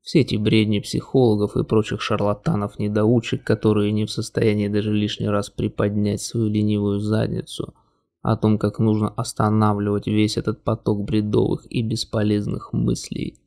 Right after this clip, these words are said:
чтобы чего-то там познать, увидеть себя со стороны и прочее, все это просто чушь для слабаков.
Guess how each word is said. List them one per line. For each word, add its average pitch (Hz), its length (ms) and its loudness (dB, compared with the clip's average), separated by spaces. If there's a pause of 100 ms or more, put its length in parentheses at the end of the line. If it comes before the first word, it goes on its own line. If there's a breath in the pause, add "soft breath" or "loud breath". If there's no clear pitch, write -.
(220)
чтобы 104 320 0
чего-то 104 340 0
там 104 220 -4
познать, 104 640 0
увидеть 110 420 0
себя 107 280 -2
со - 140 -4
стороны 110 580 -2
и 104 40 -2
прочее, 117 520 2
все - 220 0
это - 140 0
просто - 440 -4
чушь 117 340 -2
для 113 200 0
слабаков. - 680 -4